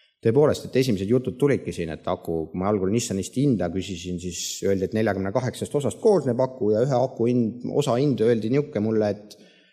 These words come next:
kui ma kokku arvutasin, siis ma sain teada, et aku maksabki niisama palju kui auto, et noh, väga kummaline. Ma küsisin, et kuulge, et kas te arvate, et kui te niimoodi räägite, et kas keegi ostab neid autosid?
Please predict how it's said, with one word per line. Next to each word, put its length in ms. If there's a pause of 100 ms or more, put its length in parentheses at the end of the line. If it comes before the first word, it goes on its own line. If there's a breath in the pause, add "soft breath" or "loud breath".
(200 soft breath)
kui 80
ma 120
kokku 280
arvutasin, 400
siis 160
ma 80
sain 160
teada, 320
et 160
aku 160
maksabki 400
niisama 240
palju 160
kui 40
auto, 440
et 160
noh, 160
väga 160
kummaline. 400
Ma 80
küsisin, 320
et 80
kuulge, 320
et 400
kas 160
te 40
arvate, 360
et 80
kui 80
te 80
niimoodi 320
räägite, 400
et 80
kas 160
keegi 240
ostab 400
neid 160
autosid? 480